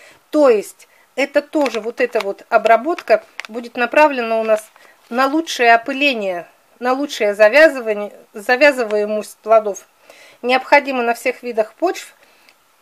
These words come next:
Признаки недостатка магния и бора — это ин-, интенсивное пожелтение, увядание листьев, отсутствие бутонов,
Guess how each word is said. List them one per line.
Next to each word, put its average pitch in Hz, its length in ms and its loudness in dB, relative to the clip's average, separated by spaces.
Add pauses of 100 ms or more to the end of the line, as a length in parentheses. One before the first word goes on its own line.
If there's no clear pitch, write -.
(220)
Признаки 269 420 -6
недостатка 247 640 0
магния 220 420 -2
и 214 40 -2
бора — 269 360 0
это 240 180 -4
ин-, 247 320 -8 (100)
интенсивное 254 760 -4
пожелтение, 226 800 -4
увядание 220 540 -2
листьев, 285 480 -8
отсутствие 240 580 -6
бутонов, 285 540 -4